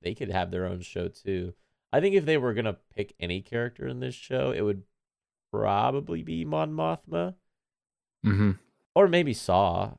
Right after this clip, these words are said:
Speaker 1: Um,
Speaker 2: Yeah, yeah.
Speaker 1: but honestly, like, I, I just, I think so many of the characters in this show work great as supporting characters,
Speaker 2: Mm-hmm.
Speaker 1: almost to the point where they become more cared for than the main characters, which is kind of what we've
Speaker 2: Right, yeah.
Speaker 1: seen,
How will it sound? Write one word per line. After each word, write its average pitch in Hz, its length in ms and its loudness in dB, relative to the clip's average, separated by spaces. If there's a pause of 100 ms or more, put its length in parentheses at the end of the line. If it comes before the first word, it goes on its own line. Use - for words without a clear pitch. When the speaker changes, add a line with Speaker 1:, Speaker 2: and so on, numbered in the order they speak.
Speaker 1:
Um, 87 460 -4 (600)
Speaker 2:
Yeah, 101 260 4
yeah. 85 240 -2 (120)
Speaker 1:
but 139 100 4
honestly, 147 420 4
like, 107 320 4
I, 98 220 -4
I 123 40 0
just, 117 280 -10 (640)
I 120 100 6
think 156 200 -2
so 120 260 0
many 127 260 -2
of 110 80 -2
the 101 80 -4
characters 98 540 -6
in 90 100 -6
this 90 120 -8
show 101 260 -2
work 87 400 -2 (220)
great 87 460 0
as 92 160 -4
supporting 85 560 -4
characters, 123 680 -4 (640)
Speaker 2:
Mm-hmm. 107 320 4
Speaker 1:
almost 135 240 2
to 180 80 0
the 165 80 0
point 135 300 0
where 107 100 2
they 98 300 0 (140)
become 95 800 -6 (300)
more 87 120 -4
cared 87 320 -8
for 87 240 -6
than 87 140 -6
the 87 80 -8
main 76 240 -6
characters, - 540 -16
which 92 120 -10
is 92 140 -10
kind 90 220 -6
of 87 100 -4
what - 160 -8
we've 92 180 -10
Speaker 2:
Right, 104 280 4
yeah. 90 260 0
Speaker 1:
seen, - 60 -14